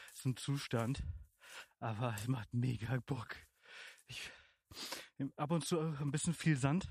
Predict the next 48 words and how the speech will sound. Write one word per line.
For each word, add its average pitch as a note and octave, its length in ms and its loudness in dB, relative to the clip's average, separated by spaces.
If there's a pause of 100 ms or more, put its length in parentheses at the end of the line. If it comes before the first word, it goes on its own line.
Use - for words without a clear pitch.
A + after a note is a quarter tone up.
(540)
Ich - 60 -6
hab D3+ 80 0
mich C#3+ 160 -2
echt C#3+ 160 -6
ein D3+ 80 -2
paar C#3+ 200 2
Mal D#3 100 2
auf - 80 -4
die D3 100 2
Fresse C#3+ 320 -2
gelegt, D3 400 0 (1120)
als C3 160 0
ich A#2+ 80 0
so A#2 80 0
in A#2+ 80 2
tiefen C#3 320 0
Sand B2 300 0 (500)
gelandet C3 460 2
bin. D#3+ 220 4 (800)
Äh, A2+ 420 0
zum B2 160 2
Glück C3 140 2
nicht C3+ 360 2 (260)
mit B2+ 120 2
der A2+ 140 4
höchsten C#3 340 2
Geschwindigkeit C3 640 2
und A#2 60 0
ist G#2 80 -4
auch A#2 100 0
überhaupt A2+ 220 0
nichts B2 160 -2
passiert. A#2+ 400 0 (600)
Aber A#2 380 0 (220)
mit A#2+ 100 0
diesen A#2 180 0
Klickpedalen C3 600 0
kommt B2+ 200 4
man B2 120 2
einfach B2 240 4
nicht A#2+ 180 4
raus, A#2 300 4
nicht A#2 140 4
schnell A#2+ 200 6
genug A#2 260 2
raus A#2+ 240 4
aus G#2+ 160 -2
den, A2 280 0